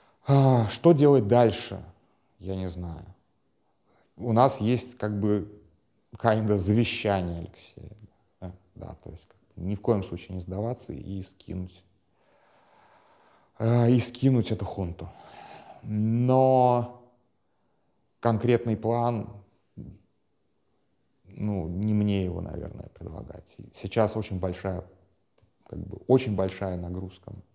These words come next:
моральная, эмоциональная на соратниках Алексея, а, на его семье, безусловно, но и политическая ответственность сейчас очень тяжелая, а, лежит в том числе на Ф Б К.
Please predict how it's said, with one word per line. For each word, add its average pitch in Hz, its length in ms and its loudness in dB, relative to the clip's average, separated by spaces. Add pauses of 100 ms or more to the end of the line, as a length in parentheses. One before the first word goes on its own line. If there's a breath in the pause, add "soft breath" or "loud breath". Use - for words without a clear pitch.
(160)
моральная, 85 600 -6
эмоциональная 78 800 -12 (440 soft breath)
на 98 80 -6
соратниках 120 600 -2
Алексея, 131 680 -2 (640 loud breath)
а, 101 340 2
на 92 120 0
его 90 200 0
семье, 92 400 -6
безусловно, 127 800 0
но 120 460 4
и 104 240 -4
политическая 101 1120 -6
ответственность 95 760 -10
сейчас - 480 -14
очень 90 320 -12
тяжелая, 90 640 -6 (720 soft breath)
а, 87 320 -4
лежит 90 300 -2
в - 80 -16
том 90 200 -2
числе - 260 -8
на 87 100 -6
Ф - 120 -12
Б 87 160 -8
К. - 260 -14